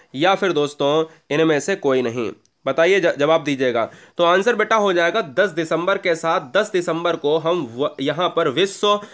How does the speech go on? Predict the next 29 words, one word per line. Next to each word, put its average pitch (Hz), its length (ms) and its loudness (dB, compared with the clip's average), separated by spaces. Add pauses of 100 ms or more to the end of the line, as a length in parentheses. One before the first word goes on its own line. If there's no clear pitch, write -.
(160)
मानव-, 165 540 2
मानवाधिकार 160 800 2
दिवस 160 280 -2
हम 170 80 0
मनाते 165 360 2
हैं। 180 220 4 (360)
और 190 160 4
एक 208 300 0
और 240 160 6
क्वेश्चन 214 320 0
एग्जाम 175 320 2
में 202 180 0
पूछा 170 280 2
जाता 165 320 2
है 147 280 0 (260)
कि 160 60 -4
ये 196 140 2
बताइएगा 170 580 2
दोस्तों 151 500 0
कि 185 340 -10
ये 190 160 2
विश्व 202 340 0
मानवाधिकार 165 720 2
दिवस 143 400 -4
कब 165 140 0
से 196 280 -2
मनाया 147 480 0
गया 127 240 2
था, 123 460 -4